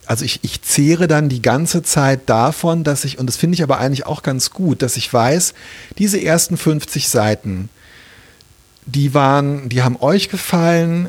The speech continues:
ähm, und, äh, auf der Grundlage dieser Seiten ist der Vertrag zustande gekommen und es haben alle gesagt, sie freuen sich auf das Buch.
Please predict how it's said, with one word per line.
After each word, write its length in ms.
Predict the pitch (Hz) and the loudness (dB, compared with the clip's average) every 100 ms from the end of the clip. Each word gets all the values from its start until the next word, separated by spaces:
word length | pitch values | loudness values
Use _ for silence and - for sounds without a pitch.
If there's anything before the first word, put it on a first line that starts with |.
| - | -2
ähm, 760 | 127 131 135 135 135 131 131 135 - - _ _ _ - | -2 -2 -2 -4 -4 -6 -6 -10 -14 -20 _ _ _ -2
und, 600 | 131 135 135 135 - - | 0 2 0 -2 -4 -4
äh, 60 | 120 | -2
auf 500 | 123 123 120 - 113 | 0 0 0 -2 0
der 140 | 127 | 0
Grundlage 540 | 107 151 175 151 135 127 | 2 0 2 2 2 0
dieser 260 | 143 180 | 0 0
Seiten 400 | 151 127 120 139 | 2 4 2 0
ist 180 | 180 117 | -6 -4
der 80 | 127 | -4
Vertrag 500 | - 107 - 131 190 | -4 -6 0 0 0
zustande 480 | - 175 175 170 165 | -2 0 0 2 0
gekommen 460 | 160 - 156 151 151 | -2 0 2 2 0
und 220 | 120 120 - | -4 -4 -4
es 160 | 110 | -4
haben 120 | 127 | -2
alle 240 | 120 123 143 | 0 0 2
gesagt, 340 | 135 123 120 | 2 0 0
sie 60 | - | -4
freuen 340 | - 123 123 | -2 2 2
sich 180 | 143 135 | 2 -2
auf 140 | 123 - | -2 -4
das 160 | 113 | -6
Buch. 420 | - 160 202 - | -6 -2 -2 -4